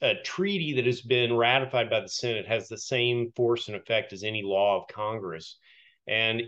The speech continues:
if the Supreme Court finds that the president's executive order can overrule a treaty obligation,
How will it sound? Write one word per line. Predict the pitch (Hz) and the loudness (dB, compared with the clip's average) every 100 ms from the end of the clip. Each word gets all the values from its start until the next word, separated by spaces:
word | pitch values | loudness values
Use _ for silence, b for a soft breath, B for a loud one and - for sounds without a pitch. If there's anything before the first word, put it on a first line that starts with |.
| - | 0
if | 135 139 - | 0 0 0
the | 120 117 107 104 104 | 4 6 6 4 0
Supreme | - 120 - - 160 190 175 | -6 -12 -10 -2 2 2 2
Court | - 156 160 127 107 - - _ _ _ _ _ _ _ | -4 0 2 4 2 -4 -14 _ _ _ _ _ _ _
finds | 135 131 135 127 - | 2 4 4 2 -2
that | 120 | -4
the | - | -4
president's | - - 139 147 139 123 117 - | -6 2 4 4 0 -2 -2 -6
executive | 143 104 95 127 143 156 127 110 - | -6 -6 2 4 4 0 0 -2 -6
order | 110 120 131 110 98 | 0 2 2 0 -4
can | - 107 104 127 | -6 -6 -6 -2
overrule | 127 131 127 104 101 117 123 101 101 98 - _ - | 0 2 2 0 -2 0 2 2 0 -2 -6 _ -10
a | |
treaty | - - 127 131 147 | -8 -4 0 2 4
obligation, | 147 151 156 160 170 170 180 180 | 4 4 0 -2 -2 -2 -2 -2